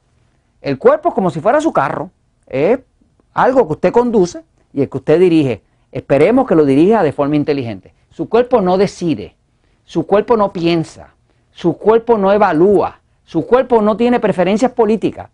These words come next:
Su cuerpo no tiene aspiraciones. Su cuerpo no tiene personalidad.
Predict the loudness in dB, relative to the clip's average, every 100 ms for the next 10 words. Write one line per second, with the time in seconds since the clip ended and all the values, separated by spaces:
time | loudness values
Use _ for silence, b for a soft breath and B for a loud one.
0 | _ _ _ -4 0 0 2 0 2 0
1 | 0 0 -2 -2 -2 -2 -6 _ -10 -4
2 | -4 -2 -4 -2 -2 -2 -6 -10 -10 -12